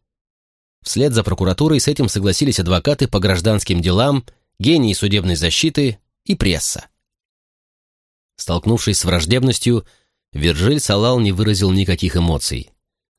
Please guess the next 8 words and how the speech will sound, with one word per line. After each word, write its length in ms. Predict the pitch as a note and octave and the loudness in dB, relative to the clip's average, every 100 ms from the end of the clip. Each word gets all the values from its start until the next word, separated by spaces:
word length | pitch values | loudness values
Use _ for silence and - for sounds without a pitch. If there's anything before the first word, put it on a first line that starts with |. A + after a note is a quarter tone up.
| - | -6
На 100 | D2 | -4
скамье 340 | - F2+ B2+ | -2 0 2
подсудимых 580 | - G2+ G#2 G2+ C3 F2 | 0 -2 -2 2 2 0
он 100 | E2+ | -2
сидел, 340 | - E2+ A2 A2 | -2 0 0 0
откинувшись 520 | - G#2 F#2+ - F2+ | 0 -2 -2 -2 -2
на 100 | F2 | -2
спинку, 540 | - D3+ C3 E2+ C#2 | 0 0 0 -2 -6